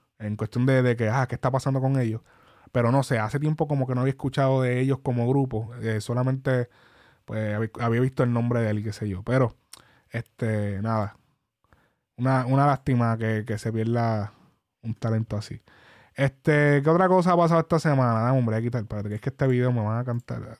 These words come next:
ahora. Ok. Chris Jedi, John Mico, Lunay, Condado. Se estrenó el tema de Condado, mi gente.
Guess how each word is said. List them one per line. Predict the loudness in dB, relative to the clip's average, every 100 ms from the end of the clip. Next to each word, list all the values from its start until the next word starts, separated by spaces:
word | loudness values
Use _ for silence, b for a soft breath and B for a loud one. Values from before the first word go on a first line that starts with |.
| -10
ahora. | -8 -6 -6 -8 -12 b b b b b b b b b
Ok. | 0 2 4 0 -4 _ _ _ _ _ _ _ _ _ _ _ _ -20 -20 _ _ _ _ _ _ _ 0
Chris | 2 4
Jedi, | 4 6 6 6 4 2 2
John | 4 6 6
Mico, | 4 4 4 4 4
Lunay, | 6 6 6 4 4 2
Condado. | 4 4 4 4 4 4 4 0 -6 _
Se | -6 -4
estrenó | 0 2 4
el | 4 2
tema | 0 4 4
de | 4
Condado, | 2 4 4 4 2
mi | 2
gente. | 0 0 -2 -6 -10